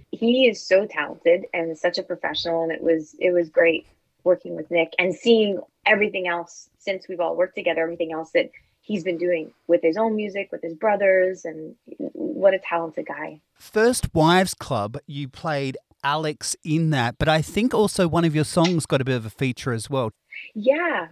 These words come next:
Speaker 1: based on the movie, and that was the first, um, theater production that Paramount, uh, got involved with, and, um, they were producers on it. That was supposed to go to Broadway, but unfortunately, I'm not really sure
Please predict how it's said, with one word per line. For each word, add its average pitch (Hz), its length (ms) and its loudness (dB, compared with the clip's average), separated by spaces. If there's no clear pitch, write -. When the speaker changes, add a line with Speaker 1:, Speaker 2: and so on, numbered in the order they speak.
Speaker 1:
based 247 240 2
on 247 120 -2
the 202 60 -2
movie, 175 560 2
and 202 140 2
that 202 200 0
was 214 240 0
the 202 120 -2
first, 226 500 -4
um, 180 260 0
theater 233 240 4
production 285 400 -4
that - 180 -4
Paramount, 202 600 -4
uh, 170 180 2
got 170 220 -2
involved 170 440 2
with, 170 200 6
and, 156 560 -6
um, 156 640 -6
they 170 80 10
were 165 100 4
producers 165 540 0
on 160 160 -6
it. 160 140 -2
That 190 320 2
was 202 260 -2
supposed 262 440 2
to 226 60 -2
go 190 100 4
to 170 80 4
Broadway, 143 420 -2
but 175 140 4
unfortunately, 175 960 0
I'm 180 80 -4
not 170 200 0
really 170 180 6
sure 160 460 2